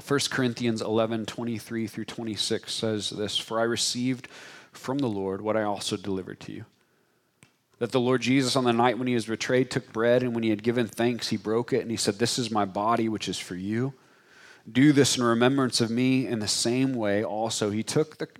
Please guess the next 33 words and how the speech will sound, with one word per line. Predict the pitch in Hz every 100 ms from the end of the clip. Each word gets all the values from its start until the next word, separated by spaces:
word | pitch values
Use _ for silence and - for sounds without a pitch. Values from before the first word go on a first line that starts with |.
| -
cup | - 127 98 98
after | - 113 -
supper, | 123 - 113 107
saying, | - 110 101 - - - -
'This | 135
cup | - 127 -
is | 120
the | 107
new | 110 139
covenant | - 117 110 107 107
in | 107 104
my | 98
blood. | 95 107 55 - - - - - -
Do | 127 151 156
this | 135 117
as | 123
often | 120 131 139
as | 127 123 110
you | 107
drink | 120 120 120
it | -
in | 110
remembrance | 107 107 117 131 127 117
of | 107
me. | 107 107
For | 104 120
as | 113
often | 110 117 139 - 147
as | 127
you | 113 110
eat | 127 143 -
this | 160 147
bread | - 104 101 101